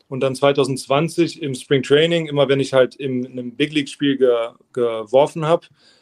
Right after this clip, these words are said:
haben wir halt den ganzen Tag, äh, im Big League Clubhaus verbracht. Das heißt, da hatte ich viele Möglichkeiten. Dann hab ich, ähm, haben immer Leute, die rehaben. Also wir hatten, haben letztes Jahr in Triple A hatten wir Clayton Kershaw, Tony Gonsolin,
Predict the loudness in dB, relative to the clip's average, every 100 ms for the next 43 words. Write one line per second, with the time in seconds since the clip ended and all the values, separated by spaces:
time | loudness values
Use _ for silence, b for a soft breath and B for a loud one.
0 | b -2 2 4 2 0 -2 -4 -6 -2
1 | 0 0 -2 -14 -4 -4 -4 -6 -4 0
2 | 0 0 -6 -14 _ _ _ 0 2 4
3 | 2 2 -2 2 0 0 -6 0 0 2
4 | 2 2 -2 0 0 2 0 -2 2 2
5 | 2 -2 -10 b b b b b b _
6 | -6 0 0 0 0 0 -2 -8 -6 0
7 | 2 2 0 -2 -10 -16 -20 -10 -4 -2
8 | 0 4 4 4 2 0 -6 2 2 4
9 | 0 -2 -6 -6 -6 -2 -2 -2 -6 -10
10 | -2 -2 -2 -12 2 4 6 4 0 -6
11 | -4 -4 -4 0 0 0 -4 -8 -8 -2
12 | -2 -2 0 2 2 2 2 2 0 -8
13 | -6 0 0 -2 -6 -2 -2 -4 -10 -20